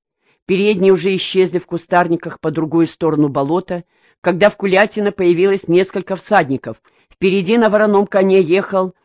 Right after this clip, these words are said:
Дыбачевский. Он сидел в седле ловко, как влитой, приосанившись, и беспокоил жеребца шпорой. Тот горячился, по-лебединому выгибал шею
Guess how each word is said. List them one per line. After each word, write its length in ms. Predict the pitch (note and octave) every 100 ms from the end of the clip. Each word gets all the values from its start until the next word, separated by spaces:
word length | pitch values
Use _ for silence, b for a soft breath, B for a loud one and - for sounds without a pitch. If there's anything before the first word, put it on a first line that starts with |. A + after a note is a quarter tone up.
| _ -
Дыбачевский. 880 | C#3+ F3 F#3 - F3 - - A#2+ - _ _
Он 160 | F3+ F#3+
сидел 320 | G#3+ F#3 G#3+
в 60 |
седле 340 | - G#3 F3 G3+
ловко, 420 | F3+ G#3+ - D3+
как 240 | - D3+
влитой, 420 | D3 E3 - G#3 E3
приосанившись, 880 | D3+ D3 - F#3 F#3 C3+ - B2 _ _ -
и 100 | D3+
беспокоил 640 | F#3 - F3+ G3+ G#3+ G3+
жеребца 480 | E3 F3+ F3 - F3
шпорой. 540 | - - D#3+ B2+ A#2+ b b _
Тот 180 | F3 D3
горячился, 800 | F3+ F3 - G#3+ A3 - F3+ - _
по-лебединому 720 | - F3+ F3 F#3 G3 G3+ F#3
выгибал 480 | E3+ F3 E3+ E3 E3
шею 480 | - - G#3 G3